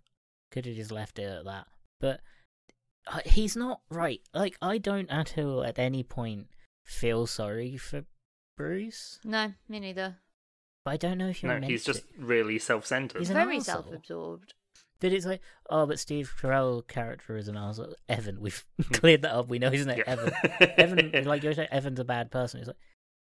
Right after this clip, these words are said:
Speaker 1: it, the only bad, really bad thing he did was steal an unaired line.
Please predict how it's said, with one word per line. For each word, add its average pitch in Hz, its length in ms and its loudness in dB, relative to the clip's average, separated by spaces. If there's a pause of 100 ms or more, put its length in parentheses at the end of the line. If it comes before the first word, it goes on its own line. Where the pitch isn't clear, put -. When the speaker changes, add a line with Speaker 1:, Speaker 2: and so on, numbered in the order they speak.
(160)
Speaker 1:
it, 185 180 -4 (100)
the 175 180 2
only 220 240 -2 (100)
bad, 135 400 -4
really 131 360 0
bad 113 220 0
thing 110 140 -6
he 107 80 -8
did 107 200 -6
was 95 160 -10
steal 104 480 -6
an 110 140 -8
unaired 107 400 -8
line. 107 400 -10